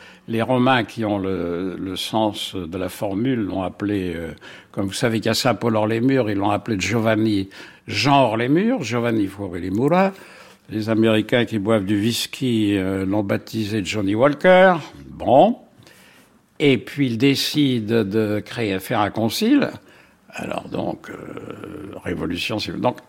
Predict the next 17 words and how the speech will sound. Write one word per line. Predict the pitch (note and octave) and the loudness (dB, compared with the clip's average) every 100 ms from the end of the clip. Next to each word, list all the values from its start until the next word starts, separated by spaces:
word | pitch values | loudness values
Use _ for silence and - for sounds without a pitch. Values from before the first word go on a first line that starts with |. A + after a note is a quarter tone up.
| - | -4
un | C3 A#2 | 0 0
changement | - B2 A2 C3+ C3+ | 0 0 2 4 4
pour | A#2 F#2 | 2 -4
le | E2+ | -4
coup, | - F#3+ G#3+ C#3+ | -6 -8 -6 -6
euh, | - - - - - - - - - | -8 -10 -12 -12 -12 -14 -16 -20 -10
épocal. | - C#3 C#3+ F#3+ - B2+ B2 D#3+ - _ _ _ _ _ _ _ - - - _ - - - - - - _ _ - | 2 2 4 0 2 2 2 -6 -14 _ _ _ _ _ _ _ -20 -20 -20 _ -20 -20 -20 -20 -20 -20 _ _ -8
Donc, | A#2 D#3+ F3+ F3 | 4 6 6 6
puis | C3 - D3+ D3 | 4 2 2 4
à | C3+ | 4
sa | - C#3 | 4 6
mort, | C#3+ C3+ | 6 6
je | A2 C3+ | 2 -2
me | A#2+ | 0
rappelle | G#2+ A2+ C3 B2 | 0 0 0 0
donc | G#2+ A2 | 0 -2
l'élection | A#2 A2 G2+ - - A#2+ G#2+ F#2+ | -2 -2 -4 -6 -4 -2 -2 -4